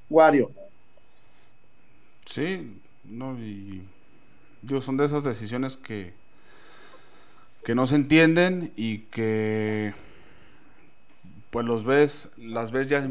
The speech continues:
Speaker 2: ya en frío, y creo que después de lo que pasó con,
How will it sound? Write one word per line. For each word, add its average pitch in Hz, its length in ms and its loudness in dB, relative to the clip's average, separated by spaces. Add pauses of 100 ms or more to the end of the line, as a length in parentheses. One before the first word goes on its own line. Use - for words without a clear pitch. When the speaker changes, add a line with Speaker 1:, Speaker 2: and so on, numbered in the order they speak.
(180)
Speaker 2:
ya 131 120 4
en 131 120 2
frío, 143 440 0 (880)
y 117 120 -8
creo 120 280 -6
que 110 580 -2 (480)
después 117 340 -2
de 143 80 4
lo 131 120 0
que 120 100 -10
pasó 110 320 -4
con, 107 420 -4